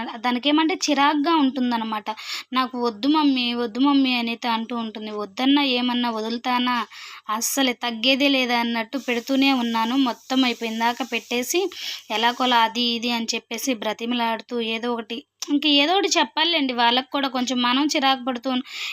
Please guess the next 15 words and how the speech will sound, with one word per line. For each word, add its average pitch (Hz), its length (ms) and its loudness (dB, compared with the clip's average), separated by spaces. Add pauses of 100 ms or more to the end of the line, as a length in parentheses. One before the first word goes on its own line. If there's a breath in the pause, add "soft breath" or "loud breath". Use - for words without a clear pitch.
(100)
ఇక్కడ 320 220 0
ఏమవుతుందంటే 330 640 2 (100)
ఆనియన్ 320 440 4
వేయడం 285 340 4
వల్ల 269 220 4 (720 loud breath)
హెయి-, 294 320 2
అంటే 294 260 2 (120)
హెయిర్కి 302 380 0
పెడుతున్నాను 247 540 -2
కదా, 226 240 -2 (140)
అది 285 140 2
మొత్తం, 254 500 -2 (160)
ఆ, 269 80 0 (340)
ఏమంటారు 254 420 -2
దాన్ని 277 320 0